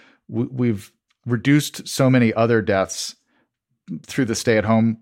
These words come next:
Speaker 1: process.
Speaker 2: yep. Car
Speaker 1: And,
Speaker 2: accidents, it
Speaker 1: uh,
Speaker 2: must be
Speaker 1: flu,
Speaker 2: down.
Speaker 1: f-,
Speaker 2: Yep.
Speaker 1: f-, car accidents are way down, um, crime is way down, and, and flu is way down. Actually, there are gonna be far
Speaker 2: Hmm.
Speaker 1: fewer flu deaths than normal this year. So we might end up with,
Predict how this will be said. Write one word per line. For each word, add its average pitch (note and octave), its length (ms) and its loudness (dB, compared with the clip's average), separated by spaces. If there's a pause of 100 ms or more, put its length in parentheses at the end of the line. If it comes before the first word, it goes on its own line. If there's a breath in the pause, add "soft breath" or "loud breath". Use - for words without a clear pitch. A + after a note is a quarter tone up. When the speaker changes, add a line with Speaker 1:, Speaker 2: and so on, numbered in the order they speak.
(180)
Speaker 1:
process. C3+ 440 -2
Speaker 2:
yep. C#3+ 240 -4
Car D3 220 2
Speaker 1:
And, B2 160 4
Speaker 2:
accidents, C3 340 -4
it A2+ 100 0
Speaker 1:
uh, - 40 -6
Speaker 2:
must C#3+ 200 -2
be C#3 80 -6
Speaker 1:
flu, B2+ 120 -2
Speaker 2:
down. B2 220 0
Speaker 1:
f-, - 200 -14
Speaker 2:
Yep. A#2 160 -12 (340)
Speaker 1:
f-, - 60 -12
car E3 220 4
accidents D#3 380 0
are C#3+ 40 0
way C3+ 120 2
down, B2+ 600 2
um, A2+ 340 0
crime C3 360 2
is B2 140 -2
way B2+ 100 2
down, A#2 400 2 (420 loud breath)
and, A2 540 -2 (240)
and A#2+ 180 -2
flu A3+ 280 2
is C3 140 0
way G#2 100 -2
down. F2+ 240 -8
Actually, G2 220 -6
there G#2+ 80 0
are - 20 -4
gonna A2+ 100 -2
be A2+ 60 2
far C#3+ 340 2
Speaker 2:
Hmm. C#3 60 -4
Speaker 1:
fewer A#2+ 300 0
flu B2 260 -4
deaths G2 280 -2
than G#2 120 -2
normal G2 480 -2
this G#2 220 -6
year. F#2+ 280 -4 (320 loud breath)
So A#2+ 80 -6
we A2 120 0
might D3+ 240 2
end B2+ 160 2
up A#2 160 0
with, A2+ 220 0